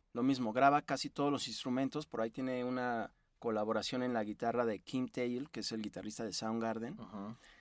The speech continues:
Speaker 1: Le manda a estos vocalistas la, las rolas,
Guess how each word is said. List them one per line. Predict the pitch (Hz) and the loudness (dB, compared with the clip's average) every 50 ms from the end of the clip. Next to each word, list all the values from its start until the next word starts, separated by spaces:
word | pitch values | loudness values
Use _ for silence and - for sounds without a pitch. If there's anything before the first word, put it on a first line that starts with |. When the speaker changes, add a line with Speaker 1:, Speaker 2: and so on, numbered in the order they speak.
| _ - | _ -4
Speaker 1:
Le | 123 120 123 135 | 0 4 6 8
manda | 139 147 156 160 165 165 160 160 160 156 147 - | 8 8 8 6 6 6 6 8 8 6 4 4
a | - 120 123 131 | 2 2 0 0
estos | 131 - 156 143 143 123 120 | 0 0 -2 -2 -2 0 -2
vocalistas | 120 113 - 123 117 120 123 120 - - 131 127 123 - - - | -2 -2 0 0 0 0 0 -2 -2 -2 -2 0 0 -2 -2 -4
la, | 107 104 98 98 98 95 92 95 - - | -6 -8 -6 -6 -6 -8 -8 -10 -10 -8
las | - 113 107 104 107 | -6 -4 -4 -4 0
rolas, | 127 131 135 139 143 147 214 226 - - | 2 2 4 4 2 0 -2 -4 -8 -10